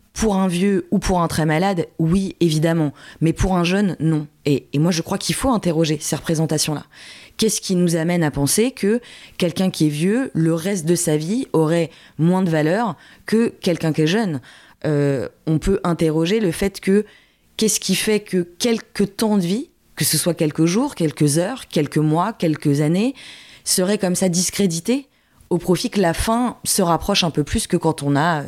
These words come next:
seize ans ou, ou, ou vingt-cinq ans. Ça, c'est une première chose. La deuxième chose, c'est quand vous parlez justement des, des, des jeunes, euh, entre guillemets, euh, euh,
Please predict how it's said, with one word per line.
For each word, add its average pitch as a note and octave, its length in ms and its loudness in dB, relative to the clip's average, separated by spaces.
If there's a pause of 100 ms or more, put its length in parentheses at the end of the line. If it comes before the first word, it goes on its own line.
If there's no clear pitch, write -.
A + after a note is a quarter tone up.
seize D3 300 0
ans F3+ 240 0
ou, D3 220 0
ou, D3 180 0
ou D#3+ 60 2
vingt-cinq D#3+ 400 0
ans. D3+ 120 -12 (560)
Ça, - 140 0
c'est F#3 140 0
une E3 100 4
première D#3 360 0
chose. B3+ 300 0 (760)
La F#3 140 0
deuxième F3+ 340 2
chose, B3 220 2
c'est F3+ 140 0
quand E3+ 140 0
vous E3 140 2
parlez F3 280 2
justement F#3 460 0
des, D#3 260 -2
des, C#3 360 0
des D3 220 0
jeunes, F3 400 0
euh, C3+ 180 2 (100)
entre E3 260 0
guillemets, F3 500 0
euh, C#3 100 0 (460)
euh, C3+ 1000 0